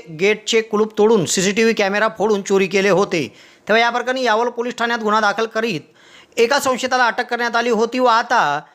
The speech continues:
यावल पोलिसांनी शुक्रवार दिनांक बारा एप्रिल रोजी सायंकाळी चार वाजता सदर वाहन रिधूर, तालुका जळगाव या गावातून जप्त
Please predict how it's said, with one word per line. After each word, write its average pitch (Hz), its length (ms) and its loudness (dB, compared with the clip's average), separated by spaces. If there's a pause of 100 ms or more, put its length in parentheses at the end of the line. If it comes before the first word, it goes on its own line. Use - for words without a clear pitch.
(260)
यावल 262 320 2
पोलिसांनी 269 600 -6
शुक्रवार 285 500 2
दिनांक 262 340 -2
बारा 262 400 2
एप्रिल 262 400 -6
रोजी 220 640 2
सायंकाळी 226 540 0
चार 233 400 2
वाजता 202 680 0 (320)
सदर 277 680 2 (120)
वाहन 220 680 0 (320)
रिधूर, 247 440 2
तालुका 262 320 0
जळगाव 247 420 2
या 240 160 0
गावातून 226 440 0
जप्त 226 240 -2